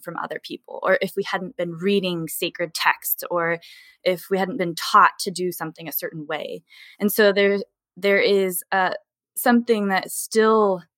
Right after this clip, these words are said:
has a, a connectedness with other people, even now when we are sitting alone in our living room doing anything. Um, it, the, the physical piece is what is really missing, and that, like,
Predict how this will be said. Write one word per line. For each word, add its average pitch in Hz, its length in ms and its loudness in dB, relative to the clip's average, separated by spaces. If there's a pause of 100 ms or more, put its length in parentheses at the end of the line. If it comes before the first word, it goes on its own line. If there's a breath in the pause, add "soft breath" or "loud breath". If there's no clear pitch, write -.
(220)
has 180 580 4
a, 165 220 -4
a 175 80 -6
connectedness 240 920 -4
with 196 160 -4
other 196 220 -4
people, 254 500 -4 (220 soft breath)
even 214 300 0
now 175 340 4
when 196 220 -4
we 175 140 -6
are 170 140 -2
sitting 175 640 -6
alone 175 260 -4
in 165 60 -8
our 156 140 -8
living 180 260 -2
room 165 240 -6
doing 165 340 -8
anything. 170 600 -8 (500 loud breath)
Um, 170 400 0 (140)
it, 190 180 -2 (420)
the, 185 240 2 (140)
the 196 140 -2
physical 233 720 2
piece - 400 -10
is 180 180 -6
what 170 180 -4 (320)
is 180 200 -10
really 170 180 -6
missing, - 540 -12 (100)
and 180 360 -6
that, 175 240 6 (120)
like, 151 280 -10